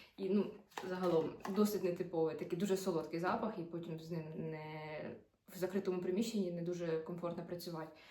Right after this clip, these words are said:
Тому замовила ось такий Елізабет Арден, білий чай. Є їх там декілька, цих білих чаїв, білий чай якийсь з фруктами, ще з чимось. Е, я просто, по-перше, мені сподобалась баночка, вона така мінімалістична, і колись одного разу отримала п'ять чи шість, е,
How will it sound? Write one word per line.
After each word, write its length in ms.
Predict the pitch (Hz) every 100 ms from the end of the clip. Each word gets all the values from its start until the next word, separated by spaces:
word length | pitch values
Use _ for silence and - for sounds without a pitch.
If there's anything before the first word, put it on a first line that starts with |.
| - - -
Тому 180 | 196 208
замовила 400 | 180 175 180 170
ось 100 | 170
такий 640 | 170 - - 170 160 160 175
Елізабет 480 | 170 170 170 170
Арден, 380 | 180 196 285 349
білий 220 | 196 185
чай. 300 | 185 226 330 349 - _ _ _ _ _ _ -
Є 120 | 202
їх 200 | 202 -
там 160 | 175 175
декілька, 480 | - - - 277
цих 200 | 262 240
білих 320 | 208 220 220 -
чаїв, 380 | 208 190 190
білий 240 | 175 170 170
чай 180 | 170 160
якийсь 240 | 151 -
з 80 | -
фруктами, 400 | 277 - 220 196
ще 220 | - 285
з 160 | 285 -
чимось. 340 | 226 208 - - - - - -
Е, 280 | 190 175 175
я 120 | 247
просто, 460 | 277 226 - 190 170 - -
по-перше, 300 | 208 214 214
мені 100 | 208
сподобалась 420 | 196 196 190 180 185
баночка, 420 | 214 370 - 233
вона 120 | 226
така 160 | 220 208
мінімалістична, 840 | 202 196 190 190 202 202 180 185 -
і 380 | 196 190 185 185
колись 260 | 185 196 196
одного 240 | 190 190
разу 180 | 185 185
отримала 340 | 180 190 185 175
п'ять 340 | 180 190 190
чи 80 | 185
шість, 380 | - 185 - -
е, 160 | 170